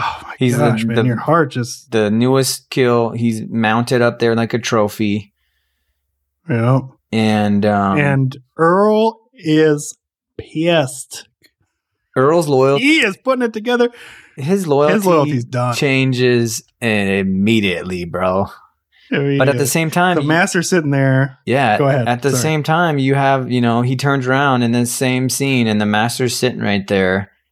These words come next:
Speaker 2: with the shotgun pointed
Speaker 1: Mm-hmm.
Speaker 2: right at him.
Speaker 1: His teeth, the Earl's teeth in this, I just love 'em.
Speaker 2: Yeah, dude, the
Speaker 1: Man,
Speaker 2: art
Speaker 1: they
Speaker 2: is
Speaker 1: look
Speaker 2: awesome.
Speaker 1: ferocious.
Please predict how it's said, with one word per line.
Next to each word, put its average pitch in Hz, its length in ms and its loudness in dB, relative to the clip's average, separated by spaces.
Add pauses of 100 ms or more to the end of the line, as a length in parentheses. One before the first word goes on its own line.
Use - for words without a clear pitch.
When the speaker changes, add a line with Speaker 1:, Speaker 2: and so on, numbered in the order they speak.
(120)
Speaker 2:
with 113 140 -6
the 104 80 -2
shotgun 123 640 0
pointed 131 200 0
Speaker 1:
Mm-hmm. 131 80 2
Speaker 2:
right 92 180 2
at 82 200 0
him. 78 160 -12 (1300)
Speaker 1:
His 135 220 -2
teeth, 131 400 -2
the 147 100 -8
Earl's 156 320 2
teeth 165 280 0
in 165 100 0
this, 170 380 0
I 151 80 0
just 147 160 0
love 127 240 2
'em. 165 60 -2
Speaker 2:
Yeah, 90 300 2 (220)
dude, 98 140 -4
the 85 100 -2
Speaker 1:
Man, 104 160 2
Speaker 2:
art 131 100 2
Speaker 1:
they 110 60 -2
Speaker 2:
is 110 40 -2
Speaker 1:
look 95 100 2
Speaker 2:
awesome. 107 420 0
Speaker 1:
ferocious. - 720 -4